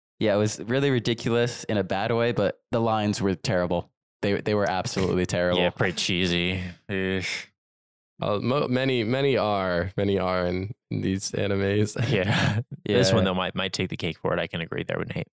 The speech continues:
Speaker 1: Mm-hmm. Yeah, the, the good things I liked about this was I, I liked their suits at the beginning. I thought the suits looked cool. And then I did like
Speaker 3: Yeah.
Speaker 1: the giant Star Destroyer. I'm like, "You know what?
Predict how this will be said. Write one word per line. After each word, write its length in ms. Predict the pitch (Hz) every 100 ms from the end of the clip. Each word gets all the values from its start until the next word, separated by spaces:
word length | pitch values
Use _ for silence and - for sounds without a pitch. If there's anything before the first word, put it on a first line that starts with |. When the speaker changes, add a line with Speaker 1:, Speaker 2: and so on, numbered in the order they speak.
| -
Speaker 1:
Mm-hmm. 340 | 110 101 101 92 90 _ -
Yeah, 140 | 92
the, 160 | 92 107
the 140 | 113
good 180 | 120 127
things 220 | 127 113
I 60 | 110
liked 220 | 107 104
about 220 | 110 104
this 220 | 110 110
was 120 | 104 95
I, 100 | 95 101
I 40 |
liked 480 | 95 107 110 - -
their 160 | 101
suits 440 | 95 - 120 135 -
at 80 | -
the 80 |
beginning. 420 | 117 120 120 127 113
I 60 |
thought 180 | 98 101
the 80 | 92
suits 300 | - 98 -
looked 160 | 92
cool. 400 | - 113 113 113 _ _ _ 101
And 100 | 101
then 140 | 95
I 60 | 95
did 200 | 110 95
like 140 | 101
Speaker 3:
Yeah. 80 | 117
Speaker 1:
the 100 | 101
giant 480 | - 101 98 - -
Star 240 | 107 101
Destroyer. 460 | 104 - 104 107 110
I'm 120 | 104
like, 220 | 104 -
"You 80 | 247
know 60 |
what? 80 | 254